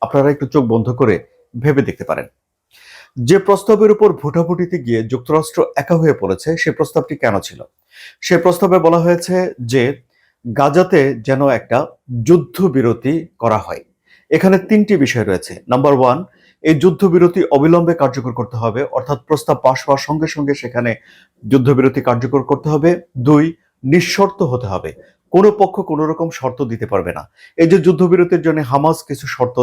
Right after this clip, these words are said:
দেয় যে এতদিনের জন্য যুদ্ধবিরতি হতে হবে, বিনিময়ে এই করতে হবে,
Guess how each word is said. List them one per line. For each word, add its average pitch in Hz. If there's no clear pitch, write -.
দেয় 107
যে 123
এতদিনের 156
জন্য 143
যুদ্ধবিরতি 120
হতে 117
হবে, 110
বিনিময়ে 151
এই 160
করতে 131
হবে, 117